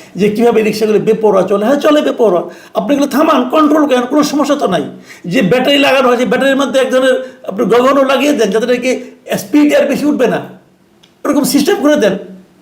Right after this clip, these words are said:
চলছে না? আমাদের পার্শ্ববর্তী দেশেও আমি দেখেছি, অনেক শহরে কিন্তু এরকম রিক্সা চলছে, জেলা শহরগুলোতে চলছে, এবং প্রত্যেকটাই কিন্তু রেজিস্ট্রেশন আছে, চালকের লাইসেন্স আছে, সেই ব্যবস্থা আপনারা করেন।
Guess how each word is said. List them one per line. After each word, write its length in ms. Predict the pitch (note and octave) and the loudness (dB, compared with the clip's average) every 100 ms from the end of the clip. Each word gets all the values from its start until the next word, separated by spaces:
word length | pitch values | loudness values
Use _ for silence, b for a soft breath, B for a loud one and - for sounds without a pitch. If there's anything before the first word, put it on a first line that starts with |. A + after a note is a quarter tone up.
| _ _ _ _ _ _ b b | _ _ _ _ _ _ b b
চলছে 280 | - D4 D#4 | 0 2 2
না? 80 | D4+ | 2
আমাদের 320 | G3+ A#3 C#4 C#4+ | 2 0 0 0
পার্শ্ববর্তী 400 | C4+ - C#4+ C#4+ | 0 0 -2 -2
দেশেও 240 | C4 B3+ | 0 0
আমি 100 | A#3 | 0
দেখেছি, 440 | F#3 F3+ - D#3 - B B | 0 -4 -6 -10 -12 B B
অনেক 300 | - C#4+ D4 | 0 2 2
শহরে 260 | C4 B3 A#3+ | 0 0 0
কিন্তু 200 | A3 G#3 | 0 0
এরকম 280 | G#3 F3+ F3+ | 2 0 -2
রিক্সা 240 | F3+ F3+ | -4 -6
চলছে, 360 | D3+ D#3+ - C#3 - B B - | -8 -10 -10 -16 -18 B B -4
জেলা 240 | G#3 D4 | 0 2
শহরগুলোতে 520 | A#3+ C4 B3 G3+ G#3 - | 2 2 2 0 -4 -4
চলছে, 240 | F3 - | -6 -4
এবং 140 | B3+ B3 | -4 -2
প্রত্যেকটাই 500 | C#4+ C#4+ D4 D4 C#4+ | -4 -4 -4 -2 0
কিন্তু 420 | C4 B3 D#4 - B B B F#3+ | 0 0 0 -2 B B B 0
রেজিস্ট্রেশন 580 | G#3 B3+ - G3 F#3 | 2 2 0 -6 -6
আছে, 220 | D3+ C#3 E3+ - B B - | -8 -10 -14 -20 B B -2
চালকের 340 | B3+ C4 C4 | 0 2 2
লাইসেন্স 500 | A3 A3 A#3 A#3 - | 2 2 2 -2 -2
আছে, 200 | D#3+ - - _ _ _ _ b b - | -8 -10 -20 _ _ _ _ b b -10
সেই 200 | - A#3+ | -2 2
ব্যবস্থা 340 | G3 A#3 - | 2 2 2
আপনারা 180 | D4 D#4 | 0 0
করেন। 300 | E4+ E4+ | 2 2